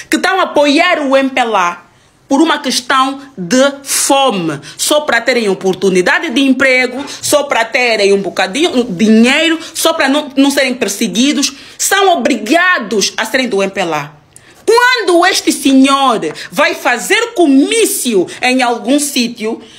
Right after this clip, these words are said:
em nome do partido, porque ele nunca foi fazer um comício, uma visita ca-, em alguma, algum sítio como presidente de Angola, este senhor manda os seus capangas, e isso eu posso lhe mostrar, tenho documento, tenho dados,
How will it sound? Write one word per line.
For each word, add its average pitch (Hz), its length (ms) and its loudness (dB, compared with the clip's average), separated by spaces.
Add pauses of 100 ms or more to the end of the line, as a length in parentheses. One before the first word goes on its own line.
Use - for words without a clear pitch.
(140)
em 285 240 0
nome 392 280 0
do 254 160 -2
partido, 262 480 -2
porque 226 200 -4
ele 269 100 -2
nunca 311 280 0
foi 285 260 0 (140)
fazer 233 320 0
um 294 80 0
comício, 254 340 0
uma 262 140 2
visita 202 680 -2 (240)
ca-, 226 180 0
em 233 440 2
alguma, 262 500 2
algum 226 300 2
sítio 269 240 -2
como 233 140 0
presidente 240 440 -2
de 196 120 -2
Angola, 175 480 0 (480)
este 311 240 -2
senhor 240 680 4 (420)
manda 339 380 2
os 285 140 -2
seus 403 240 0
capangas, 233 1080 -2
e 285 140 0
isso 381 220 0
eu 339 80 -4
posso 415 520 0
lhe 494 280 0
mostrar, 523 580 0
tenho 466 280 -2
documento, 359 560 -2
tenho 370 440 -4
dados, 403 400 0